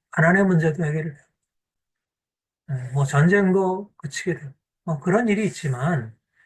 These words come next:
그러나 근본적으로 인간의 죄의 문제를 다루지 못해요. 사실상 오늘날 이제 과학기술이 발전해가지고 사람들은 인간이 스스로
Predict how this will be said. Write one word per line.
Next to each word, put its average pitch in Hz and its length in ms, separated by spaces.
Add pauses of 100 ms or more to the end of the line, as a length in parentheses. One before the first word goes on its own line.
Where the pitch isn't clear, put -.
(200)
그러나 160 260
근본적으로 208 960 (460)
인간의 147 520
죄의 202 240
문제를 220 400
다루지 - 320
못해요. - 320 (3000)
사실상 156 500
오늘날 147 800 (280)
이제 175 120
과학기술이 214 540
발전해가지고 143 1000 (560)
사람들은 156 580 (500)
인간이 220 400
스스로 240 640